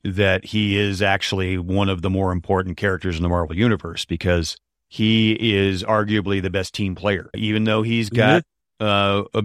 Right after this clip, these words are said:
Speaker 1: a, a bit of a loudmouth. He, he, he is very intelligent. He is very good at what he does. I know there's the age-old debate of Hawkeye versus Green Arrow. I think we actually made that a subject in one of our episodes where we talked about, well, comic book inc-,
Speaker 2: Right.
Speaker 1: incarnations, Hawkeye wins. If we're talking Stephen Amell versus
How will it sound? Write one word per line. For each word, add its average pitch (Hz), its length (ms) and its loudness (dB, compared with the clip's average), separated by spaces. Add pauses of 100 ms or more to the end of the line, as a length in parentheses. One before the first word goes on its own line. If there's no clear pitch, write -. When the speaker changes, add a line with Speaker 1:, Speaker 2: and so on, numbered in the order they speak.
Speaker 1:
a, 120 60 2
a 110 40 2
bit 110 140 4
of 117 60 2
a 117 40 0
loudmouth. 101 340 2
He, 147 200 -6 (320)
he, 117 120 2 (100)
he 107 500 4 (120)
is 98 260 -2
very 117 260 2
intelligent. 117 720 0
He 90 640 2 (460)
is 90 640 0
very 98 340 -2
good 110 180 2
at 113 100 4
what 104 200 2
he 95 160 -4
does. 87 580 0
I 101 160 -4
know 101 220 -2
there's 98 320 -2
the 92 460 0 (400)
age-old 110 420 2
debate 107 460 0
of 92 280 0
Hawkeye 101 340 2
versus 92 260 -4
Green 95 240 -2
Arrow. 98 400 -2 (340)
I 110 80 -4
think 117 120 0
we 120 120 4
actually 107 260 -2
made 113 220 2
that 95 240 2
a 104 80 -2
subject 101 440 0
in 101 60 -2
one 101 80 0
of 87 80 -2
our 90 100 0
episodes 90 440 0
where 90 60 0
we 90 40 -2
talked 98 240 0
about, 92 160 -2
well, 104 140 0
comic 120 320 -2
book 120 120 0
inc-, 113 120 0
Speaker 2:
Right. 113 180 4
Speaker 1:
incarnations, 110 640 2
Hawkeye 107 360 2
wins. 101 420 0
If 95 80 -6
we're 98 40 -6
talking 98 280 0
Stephen 95 260 -2
Amell 98 320 0
versus 90 480 -6